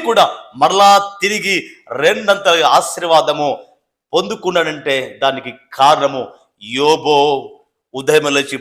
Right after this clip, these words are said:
ప్రార్థన చేయడం వల్ల, దేవునితో మాట్లాడడం వల్ల, మంచి సాహసం కలిగి ఉండడం వల్ల,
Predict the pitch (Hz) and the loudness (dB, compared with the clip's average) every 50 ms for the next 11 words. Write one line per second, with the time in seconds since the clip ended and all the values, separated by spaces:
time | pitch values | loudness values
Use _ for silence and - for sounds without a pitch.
0 | - - 123 147 147 - 143 143 139 131 - - 139 156 156 165 165 165 170 175 | -6 0 4 4 4 4 2 -4 -6 -8 -6 -4 -2 0 0 2 2 2 2 4
1 | 175 180 180 175 151 131 - - - - - _ _ _ _ _ _ _ 120 156 | 6 6 6 6 4 0 -4 -14 -18 -20 -20 _ _ _ _ _ _ _ -4 -4
2 | 170 165 170 165 170 165 160 156 156 165 180 175 180 180 185 185 180 175 180 190 | -2 -2 -2 0 0 0 2 4 4 4 4 4 4 2 4 4 4 4 4 6
3 | 190 190 170 143 - - - - _ _ _ 123 151 165 - 170 - - 160 165 | 4 4 4 2 -2 -8 -16 -20 _ _ _ -6 -6 -6 -6 -6 -2 2 2 4
4 | 180 185 185 190 180 175 - 175 185 175 180 185 190 185 180 185 185 190 | 4 4 2 0 -2 -2 -2 -2 -2 -2 -2 -2 -2 0 2 2 4 4